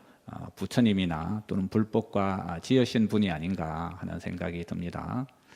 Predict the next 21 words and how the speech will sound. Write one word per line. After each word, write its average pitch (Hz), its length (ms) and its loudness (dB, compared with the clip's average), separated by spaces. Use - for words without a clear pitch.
하여튼 139 420 8
이제 123 120 10
이분이 131 560 10
부지런히 107 720 8
이 92 420 -2
부처님 107 440 2
연불 95 300 2
공부도 98 420 2
하고, 107 640 0
어, 92 320 -10
또 101 80 -4
부처님 104 340 -2
가르침대로 92 600 -4
쭉 90 400 -6
착하게 117 500 0
이제 92 160 -6
살아와서, 92 640 0
어, - 120 -12
부처님 135 360 4
가피를, 104 1300 4
어, 90 600 -8